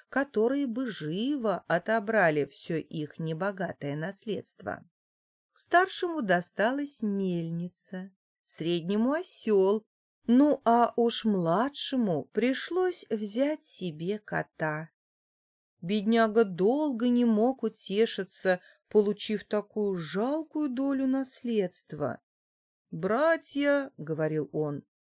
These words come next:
могут честно зарабатывать себе на хлеб, если только будут держаться вместе. А что станется со мною после того, как я съем своего кота и сделаю из его шкурки муфту?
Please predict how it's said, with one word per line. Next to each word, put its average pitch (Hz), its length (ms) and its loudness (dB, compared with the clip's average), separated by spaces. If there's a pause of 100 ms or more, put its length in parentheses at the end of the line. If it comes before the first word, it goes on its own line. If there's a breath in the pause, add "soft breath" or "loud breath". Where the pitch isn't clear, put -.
(140)
могут 294 400 4
честно 240 560 2
зарабатывать 175 840 0
себе 170 320 -6
на 170 180 0
хлеб, 196 420 0 (300 soft breath)
если 302 360 0
только 294 380 -2
будут 226 360 -2
держаться 233 640 0
вместе. 185 640 -4 (720)
А 311 220 8
что 370 340 2
станется 330 680 2
со 294 280 0
мною 311 500 0
после 254 380 -6
того, 254 580 2 (160)
как 269 240 6
я 262 220 4
съем 262 340 0
своего 233 540 2
кота 254 500 0 (220 soft breath)
и 240 180 2
сделаю 220 600 2
из 202 100 -8
его 226 260 2
шкурки 247 480 -4
муфту? 214 680 2